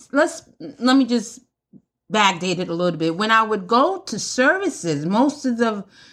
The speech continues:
the ministers or the, or the fellow congregants, they lived in the New Testament. I'm like, "But I'm,"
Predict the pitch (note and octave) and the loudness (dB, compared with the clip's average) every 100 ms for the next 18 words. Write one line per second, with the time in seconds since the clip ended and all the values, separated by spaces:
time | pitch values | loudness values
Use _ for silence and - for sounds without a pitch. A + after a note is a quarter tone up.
0 | _ _ _ - G#3+ A#3 D#4+ F4+ A3+ G#3+ | _ _ _ -2 2 4 4 2 -2 -4
1 | G#3 G3 F3+ F3 _ _ _ _ - G#3 | -2 -2 -2 -6 _ _ _ _ -6 0
2 | G#3 F#3 G3 F#3+ _ _ _ _ C4 C4 | 0 0 -2 -4 _ _ _ _ 2 4
3 | A#3 - A#3+ C#4+ D#4+ A3+ G#3+ - _ _ | 2 2 2 2 2 0 0 -4 _ _
4 | - C4+ A#3+ G3 A#3+ C#4 E4 A#4+ A#4+ B3 | 2 4 4 2 4 4 4 2 0 0
5 | F#3+ - D3 C#3 C#3+ C4+ D#4+ E4 E4+ E4 | 0 -2 -2 -2 0 0 0 -4 -4 -8
6 | _ _ _ _ _ _ _ D4 D4 E4 | _ _ _ _ _ _ _ -2 -2 -2